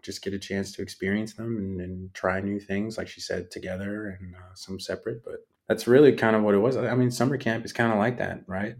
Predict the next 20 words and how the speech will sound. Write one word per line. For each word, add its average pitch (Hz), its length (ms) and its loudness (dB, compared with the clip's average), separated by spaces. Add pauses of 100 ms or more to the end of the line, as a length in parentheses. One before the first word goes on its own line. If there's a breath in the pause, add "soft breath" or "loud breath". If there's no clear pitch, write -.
(140)
Just, - 360 -14 (240)
you 101 140 -6
know, 95 180 -6 (420)
meeting 110 300 2
new 113 140 4
people, 117 540 -2
trying 98 380 -2
new 107 120 -6
things, 117 760 -6 (100)
um, 95 420 -12 (580)
you 90 100 -4
know, 92 200 0
just - 180 -18
pushing 98 280 -2
yourself 98 360 -2
to, 95 240 -4
to - 140 -6
different 92 360 -4
limits. 117 300 -4
So - 340 -10